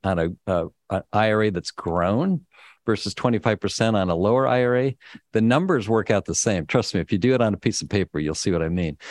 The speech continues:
Now, on the other hand, when you are in a lower tax bracket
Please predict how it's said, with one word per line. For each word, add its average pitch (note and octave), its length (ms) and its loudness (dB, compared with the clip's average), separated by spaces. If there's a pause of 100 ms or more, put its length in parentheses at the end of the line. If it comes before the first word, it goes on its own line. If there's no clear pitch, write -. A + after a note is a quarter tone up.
(160)
Now, G#2+ 160 4
on G#2+ 80 2
the G#2+ 80 2
other E3 160 2
hand, G2+ 380 0 (340)
when G#2+ 300 2
you G#2 400 2
are G#2 180 4
in G2+ 80 0
a G2 40 0
lower G#2+ 240 2
tax C3+ 320 0
bracket G#2+ 440 -2